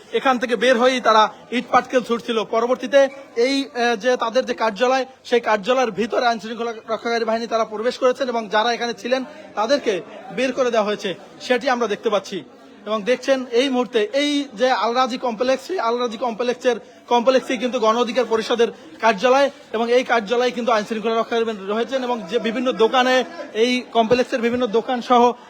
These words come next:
আশপাশে যেখানে আসলে তারা লুকিয়ে আছেন গণ অধিকার পরিষদের নেতাকর্মীরা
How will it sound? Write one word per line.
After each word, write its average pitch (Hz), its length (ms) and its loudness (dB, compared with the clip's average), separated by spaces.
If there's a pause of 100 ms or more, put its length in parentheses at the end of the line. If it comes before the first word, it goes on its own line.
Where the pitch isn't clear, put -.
আশপাশে 226 440 -2
যেখানে 233 300 -12
আসলে 233 240 -14
তারা 226 260 -6 (280)
লুকিয়ে 233 280 2
আছেন 240 260 2
গণ 226 180 2
অধিকার 233 260 0
পরিষদের 226 420 0
নেতাকর্মীরা 240 560 0